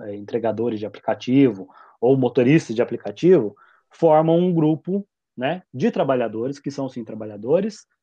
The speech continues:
né, e que estão, ah, ah, alienados, né, de uma, de um campo de direitos, né?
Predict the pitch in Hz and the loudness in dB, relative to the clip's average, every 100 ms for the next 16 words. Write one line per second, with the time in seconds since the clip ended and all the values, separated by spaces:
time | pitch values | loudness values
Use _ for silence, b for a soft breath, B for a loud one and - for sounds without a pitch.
0 | - 127 123 _ _ - 143 214 208 - | -10 -6 -6 _ _ -12 0 0 0 -2
1 | 190 175 185 214 214 _ _ _ - 139 | 2 2 2 -2 -8 _ _ _ -4 0
2 | 143 139 131 131 120 120 151 127 123 123 | 2 0 0 -2 -2 -6 -12 -12 -10 -12
3 | 139 180 _ _ _ _ _ - 165 185 | -14 -20 _ _ _ _ _ 0 4 4
4 | 170 156 185 143 107 - 123 135 165 143 | 4 2 2 0 -4 -6 -8 -6 -6 -6
5 | 135 165 170 - 139 147 160 156 156 170 | -4 -2 -4 -6 -6 -4 -4 -6 -2 2
6 | 160 170 180 160 170 202 170 165 - - | 2 0 -4 -2 2 4 4 -2 -12 -20
7 | _ 113 127 | _ -16 -16